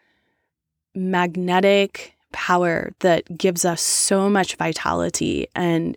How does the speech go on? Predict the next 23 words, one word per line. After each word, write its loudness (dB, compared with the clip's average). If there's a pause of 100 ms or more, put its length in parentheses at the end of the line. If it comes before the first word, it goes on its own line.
(120)
so 2
much 0
ability 0
to -4
really 0
move 0
forward -2
in 0
the 0
world. 0 (600)
So 0
we 6
have 0
Venus 4 (380)
and 4
Black 0
Moon 2
Lilith 0
with -2
this 2
Leo 4
new 2
moon. 0